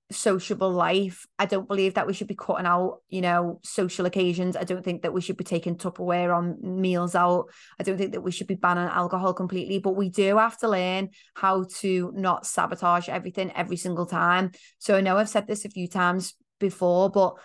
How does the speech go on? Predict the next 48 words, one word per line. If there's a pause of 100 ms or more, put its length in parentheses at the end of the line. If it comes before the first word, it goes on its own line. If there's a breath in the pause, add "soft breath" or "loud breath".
(220 loud breath)
back
in
the
day,
if
I
was
paying
for
a
meal,
I
was
going
for
it.
Like,
I
was
getting
the
chips
and
the
rice
and
the
garlic
bread.
I
was
getting
a
starter,
a
main
dessert. (460 loud breath)
And
I,
I've
always
been
someone
who
ate
out
regularly.
And